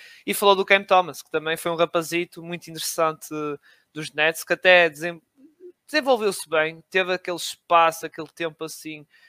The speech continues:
jeitoso, mas agora, pronto, com o regresso do Kyrie a full time e, e mesmo nestes jogos em que o Kyrie e o K D jogam <laughs> quarenta minutos e depois ainda chegou o Dragic, perdeu completamente o seu espaço, ou seja, ele nos últimos jogos nem jogou,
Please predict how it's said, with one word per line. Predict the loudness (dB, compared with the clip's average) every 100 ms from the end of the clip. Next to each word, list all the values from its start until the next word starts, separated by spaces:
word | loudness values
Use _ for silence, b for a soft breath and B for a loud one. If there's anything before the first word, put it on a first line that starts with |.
| _
jeitoso, | -4 -4 -2 -4 -4
mas | -2
agora, | 2 4 4
pronto, | 0 -14 -16 -14
com | -6 -6
o |
regresso | 2 4 2 -2
do |
Kyrie | 0 2 2 0
a | -4
full | -6 -14
time | -4 4 6 6 4 -2 -14
e, | -18 -20 _ _ _ _ -10 -4
e |
mesmo | -2 0
nestes | -2 -4 -2
jogos | 0 0
em | -4
que | -4
o |
Kyrie | 2 2 2
e | -2
o |
K | 0 -2
D | -2
jogam | -2 -2 -2 -8
<laughs> |
quarenta | -6 -6 -6 -8
minutos | -8 -8 -8 -10
e |
depois | -12 -10 -10
ainda | -10 -14
chegou | -8 -4
o |
Dragic, | 0 0 0 -10 -12 -14
perdeu | -12 -8 -8
completamente | -8 -8 -8 -8 -10 -14 -16 _ -18
o | -16 -14
seu | -12
espaço, | -10 -6 -6 -6
ou | -16
seja, | -16 -16 -16
ele | -16
nos | -18
últimos | -20 _ -12
jogos | -10
nem | -12 -18
jogou, | -18 -12 -12 -12